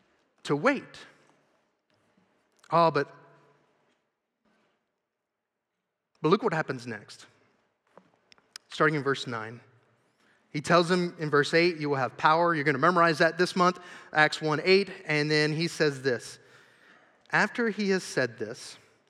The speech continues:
he was taken up as he was, as they were watching,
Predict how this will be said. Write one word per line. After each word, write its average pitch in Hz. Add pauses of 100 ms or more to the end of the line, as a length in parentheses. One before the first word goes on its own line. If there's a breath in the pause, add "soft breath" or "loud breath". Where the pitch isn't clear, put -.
(180)
he 156
was 131
taken 156
up 117 (420 soft breath)
as 131
he 151
was, 120 (220)
as 139
they 165
were 151
watching, 120